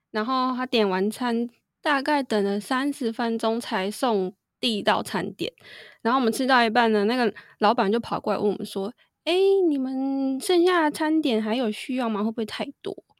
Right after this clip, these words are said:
然后就想说：“这个老板人也太好了吧，还关心我们吃不吃得下。”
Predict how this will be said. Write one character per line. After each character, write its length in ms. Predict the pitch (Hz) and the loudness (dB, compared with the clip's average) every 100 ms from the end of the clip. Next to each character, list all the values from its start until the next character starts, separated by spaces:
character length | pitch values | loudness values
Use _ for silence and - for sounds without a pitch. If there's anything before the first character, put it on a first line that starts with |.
| _ _ _ _ | _ _ _ _
然 100 | 277 | -4
后 100 | 294 | -2
就 80 | 302 | 0
想 220 | 294 226 | 0 -2
说 160 | 220 269 | -2 0
：“这 100 | 370 | 2
个 80 | 311 | 4
老 180 | 220 220 | 4 4
板 260 | 240 190 175 | 2 0 0
人 160 | 180 180 | 0 2
也 120 | 214 | 0
太 160 | 196 220 | 0 -2
好 180 | - - | -2 -4
了 80 | - | -4
吧， 100 | 185 | -4
还 140 | 190 | -4
关 200 | 196 226 | 0 0
心 80 | 226 | 2
我 60 | 208 | 0
们 120 | 175 | 0
吃 160 | - 208 | -4 -4
不 100 | 202 | -4
吃 220 | - 185 | -4 -4
得 40 | - | -6
下。” 180 | - | -8